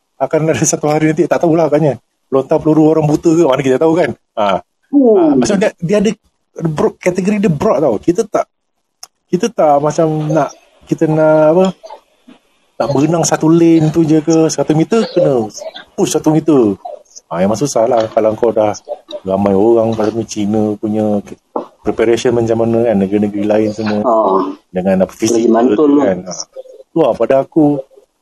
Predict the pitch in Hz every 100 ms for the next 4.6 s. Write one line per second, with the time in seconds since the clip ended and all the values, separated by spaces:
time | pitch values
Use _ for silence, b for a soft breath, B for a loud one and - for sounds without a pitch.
0 | _ _ _ _ - 101 - - 120 139
1 | 135 127 104 92 90 90 98 107 104 104
2 | 95 _ _ _ _ _ 123 127 127 135
3 | 135 - - - - - - - 98 92
4 | 120 160 127 113 120 98